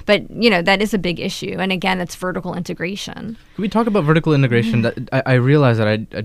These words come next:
Speaker 2: I don't quite understand what you <laughs> mean by that.
Speaker 1: Oh, okay. Um, so it's when the same company owns the content and distributes it.
Speaker 2: Oh.
Speaker 1: So they have total control over it.
Speaker 2: Right.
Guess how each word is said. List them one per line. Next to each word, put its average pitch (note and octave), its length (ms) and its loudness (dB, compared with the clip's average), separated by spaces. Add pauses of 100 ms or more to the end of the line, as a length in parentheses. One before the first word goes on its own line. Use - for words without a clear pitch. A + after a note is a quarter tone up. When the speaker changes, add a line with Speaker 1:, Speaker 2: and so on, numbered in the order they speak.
(120)
Speaker 2:
I A#2+ 40 -6
don't C#3+ 160 6
quite C#3 140 4
understand G#2+ 400 0
what G2 80 0
you B2 60 4
<laughs> B2+ 80 6
mean C#3+ 120 8
by C#3+ 120 8
that. C#3+ 400 2
Speaker 1:
Oh, A#3+ 200 8
okay. - 340 0 (160)
Um, G#3 360 4 (260)
so B3+ 480 4
it's A#3+ 240 0
when A#3 500 0 (380)
the A#3+ 100 4
same C4+ 400 0
company G3+ 720 -2 (460)
owns A#3+ 300 4
the A#3+ 80 0
content G3+ 720 -2 (160)
and G3 200 0
distributes - 640 -6
it. - 180 -12 (200)
Speaker 2:
Oh. G2+ 760 2 (260)
Speaker 1:
So B3+ 200 8
they A3 200 6
have A3 260 -2
total F#3+ 320 -2
control E3+ 560 -6
over - 240 -10
it. - 200 -12 (640)
Speaker 2:
Right. G#2 380 0